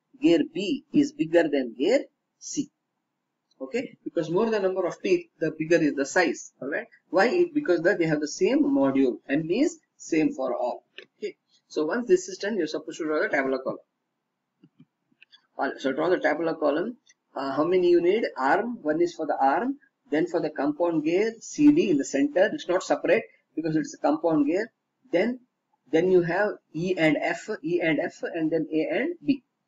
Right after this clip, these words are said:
Okay, it could be in any order. It could be F and E or B and A, doesn't matter. Okay, all right. Once that is done,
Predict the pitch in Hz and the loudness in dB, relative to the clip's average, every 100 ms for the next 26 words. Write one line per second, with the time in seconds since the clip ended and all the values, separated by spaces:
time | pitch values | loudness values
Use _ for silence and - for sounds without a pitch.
0 | _ _ 139 - 180 - 180 185 160 151 | _ _ -8 0 0 2 4 6 6 4
1 | 156 139 131 - 165 160 - - 359 - | 4 2 0 -2 -2 -2 -2 -2 -2 -2
2 | 214 - _ - 135 135 - 165 143 135 | -4 -8 _ -8 -6 -4 -4 0 2 2
3 | 120 135 147 139 113 - - _ - - | 0 -2 0 0 -2 -10 -18 _ -16 -8
4 | 226 - _ _ _ 117 113 160 190 131 | -8 -8 _ _ _ -10 -8 -2 -2 0
5 | 151 208 190 190 220 | -2 -2 0 0 0